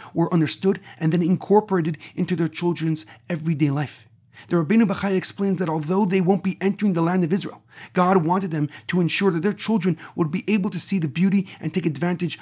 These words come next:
of Israel's holiness. And this begins by teaching their children what they should offer once they settle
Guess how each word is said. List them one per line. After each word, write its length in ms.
of 140
Israel's 320
holiness. 480
And 120
this 100
begins 540
by 100
teaching 420
their 120
children 380
what 200
they 60
should 260
offer 340
once 160
they 80
settle 400